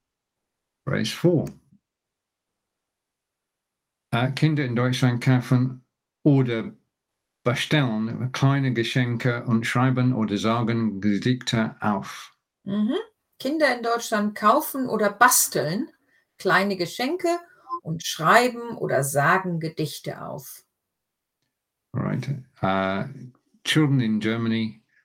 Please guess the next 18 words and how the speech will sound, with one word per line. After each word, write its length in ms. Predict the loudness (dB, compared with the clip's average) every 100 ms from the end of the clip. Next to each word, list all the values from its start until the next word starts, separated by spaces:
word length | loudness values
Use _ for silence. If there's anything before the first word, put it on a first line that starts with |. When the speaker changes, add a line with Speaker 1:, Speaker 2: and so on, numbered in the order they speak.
| _ -2
Speaker 1:
buy 500 | 2 2 2 -2 0
or, 180 | 2 2
de-, 180 | 0 -4 -2
or 180 | 0 0
make 640 | 0 2 2 0 -4 -8 -14 -18 _ _ -10
Speaker 2:
Mm-hmm. 340 | -8 -4 -4 -4
Speaker 1:
small 300 | 0 0 0
presents 640 | -4 -2 -2 -2 -6 -14 _ _ _ _ -10
Speaker 2:
Yeah. 140 | -2 0
Speaker 1:
and 220 | 2 2
write 380 | 0 0 -2 -2
or 160 | 0 0
say, 600 | 0 0 2 2 -2 -4 _ _ _ _ _ _ _ -4
uh, 440 | 0 0 0 -2 -6 -12 -20 -6
write 280 | 2 2 4
or 120 | 2
read 360 | 4 2 0 -2
poetry. 560 | -2 -2 -4 -6 -6